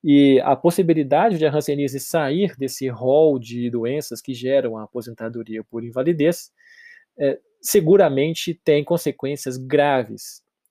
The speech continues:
nesse contexto do combate à enfermidade. E pra isso, nós vamos dis-, discutir, é, duas visões, duas, é, interpretações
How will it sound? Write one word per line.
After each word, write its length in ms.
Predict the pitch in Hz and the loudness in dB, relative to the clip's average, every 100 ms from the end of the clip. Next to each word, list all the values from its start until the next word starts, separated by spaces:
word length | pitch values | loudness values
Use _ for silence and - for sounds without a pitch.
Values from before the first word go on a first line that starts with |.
| _ | _
nesse 240 | 127 131 139 | -4 -4 -4
contexto 560 | - 127 127 127 - | -8 -10 -4 -4 -4
do 120 | 139 151 | -8 -2
combate 500 | 165 127 117 117 131 | -2 0 -4 -2 -6
à 20 | |
enfermidade. 760 | 127 127 151 120 107 _ - _ _ _ _ _ _ - | -4 -4 -6 -8 -14 _ -20 _ _ _ _ _ _ -6
E 60 | 202 | -2
pra 240 | 208 185 | 4 6
isso, 420 | 156 185 - 190 - _ - | 6 4 2 -2 -2 _ -4
nós 240 | 160 135 | -2 0
vamos 260 | 156 156 135 | -2 -4 -6
dis-, 300 | 190 170 160 | -8 -8 -8
discutir, 640 | 190 - 160 - 190 135 - - | -8 -4 -6 -4 -4 -4 -8 -6
é, 180 | 139 135 | -2 -2
duas 360 | 135 208 190 | 0 2 2
visões, 680 | 165 185 151 139 127 - - _ _ _ _ _ _ | 0 -4 0 -2 -2 -12 -18 _ _ _ _ _ _
duas, 640 | 135 165 190 160 - - - | -2 4 4 2 -6 -14 -8
é, 180 | 139 175 | -6 -6
interpretações 1300 | 196 175 - 165 165 139 - 135 120 - - - | -2 -2 0 -2 -2 -8 -6 -8 -8 -12 -20 -20